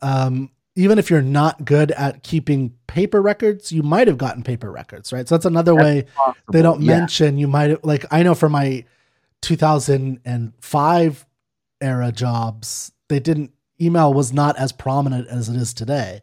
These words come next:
Speaker 1: In
Speaker 2: Oh,
Speaker 1: terms,
Speaker 2: that's a fair point,
Speaker 1: so,
Speaker 2: 'cause
Speaker 1: like,
Speaker 2: if
Speaker 1: if
Speaker 2: we're
Speaker 1: you're
Speaker 2: going back
Speaker 1: going,
Speaker 2: that
Speaker 1: if,
Speaker 2: far,
Speaker 1: again,
Speaker 2: yeah.
Speaker 1: if you're, like, forty, you, you know, or thirty-six like me, you might have had jobs back then. Now, I don't,
Speaker 2: Yeah.
Speaker 1: I personally didn't have salaried pos-, positions then, I don't think, but I, I don't
Speaker 2: Mm-hmm.
Speaker 1: know, I might have.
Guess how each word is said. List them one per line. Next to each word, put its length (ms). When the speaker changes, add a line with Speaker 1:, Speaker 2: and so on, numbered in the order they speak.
Speaker 1:
In 80
Speaker 2:
Oh, 40
Speaker 1:
terms, 200
Speaker 2:
that's 100
a 40
fair 140
point, 220
Speaker 1:
so, 80
Speaker 2:
'cause 40
Speaker 1:
like, 160
Speaker 2:
if 80
Speaker 1:
if 60
Speaker 2:
we're 60
Speaker 1:
you're 60
Speaker 2:
going 240
back 100
Speaker 1:
going, 100
Speaker 2:
that 60
Speaker 1:
if, 60
Speaker 2:
far, 300
Speaker 1:
again, 200
Speaker 2:
yeah. 40
Speaker 1:
if 80
you're, 80
like, 160
forty, 680
you, 200
you 100
know, 60
or 120
thirty-six 520
like 160
me, 280
you 100
might 260
have 100
had 200
jobs 440
back 300
then. 240
Now, 80
I 80
don't, 120
Speaker 2:
Yeah. 140
Speaker 1:
I 60
personally 460
didn't 200
have 180
salaried 500
pos-, 180
positions 520
then, 240
I 120
don't 240
think, 360
but 100
I, 40
I 20
don't 80
Speaker 2:
Mm-hmm. 160
Speaker 1:
know, 60
I 40
might 200
have. 120